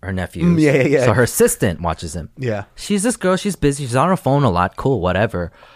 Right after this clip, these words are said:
Speaker 1: But then the fucking pterodactyls, like, tear her apart and throw her in the tank, and she gets eaten by the giant fucking megalodon. Why does she deserve to die like that? Such a horrible, horrible death. Like,
Speaker 2: Yeah.
Speaker 1: what did she do?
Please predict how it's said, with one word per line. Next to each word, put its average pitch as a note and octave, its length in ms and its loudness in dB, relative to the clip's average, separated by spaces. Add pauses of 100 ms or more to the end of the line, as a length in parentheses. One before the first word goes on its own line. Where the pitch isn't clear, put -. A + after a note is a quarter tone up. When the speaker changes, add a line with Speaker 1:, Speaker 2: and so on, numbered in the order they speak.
(540)
Speaker 1:
But G#3+ 240 0
then C4 240 4
the B3 120 4
fucking C4+ 520 0
pterodactyls, B3 920 4
like, A3 220 0
tear C4 400 4
her B3+ 180 6
apart A#3+ 540 4
and F3+ 200 -2
throw B3 200 6
her C4 220 8
in B3+ 160 2
the A#3+ 80 4
tank, A3 520 2
and D#3 220 2
she A#3+ 220 -4
gets A3+ 260 0
eaten G#3+ 340 -4
by F3+ 200 2
the D#3 160 0
giant E3 480 -2
fucking E3 240 -4
megalodon. D#3 480 -2 (1000)
Why F#3 160 2
does G#3+ 140 2
she F#3+ 100 0
deserve B2 300 2
to G2 80 -6
die F2 200 0
like F2+ 180 -2
that? A2 340 -4
Such - 400 -6
a D#3+ 40 -2
horrible, B2+ 960 -2 (120)
horrible F2 480 -6
death. - 260 -18 (160)
Like, C#3 100 -4
Speaker 2:
Yeah. A#2 180 0
Speaker 1:
what B2+ 180 4
did B2 120 -2
she F#2+ 300 -6 (160)
do? F2 260 -8